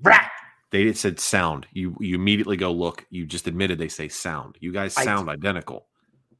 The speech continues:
Speaker 1: I, I look nothing like Dom Cruz. He's a
Speaker 2: I
Speaker 1: widow's
Speaker 2: know,
Speaker 1: peak.
Speaker 2: but you sound like him.
Speaker 1: Absolutely not.
Speaker 2: Yes.
Speaker 1: I,
Speaker 2: Yes,
Speaker 1: I
Speaker 2: you
Speaker 1: sent
Speaker 2: do.
Speaker 1: it back. I sent it back.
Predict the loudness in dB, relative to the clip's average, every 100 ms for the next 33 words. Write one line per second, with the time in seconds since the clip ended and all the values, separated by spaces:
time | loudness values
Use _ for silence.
0 | -10 -8 -10 -12 _ -2 0 0 -2 -12
1 | -6 -6 -6 -10 -10 -14 -14 -14 -14 -6
2 | -2 2 2 2 4 4 2 -4 -10 0
3 | 2 2 2 2 2 -2 0 0 2 2
4 | 2 0 -2 -4 -6 -10 -12 -12 -18 _
5 | _ _ _ -8 -4 -2 0 0 -2 -6
6 | -6 -10 -16 _ _ -8 -6 -6 -8 -14
7 | -16 _ _ _ _ -8 -6 -4 -4 -2
8 | 0 0 -2 -12 _ -18 -8 -4 -2 -4
9 | -6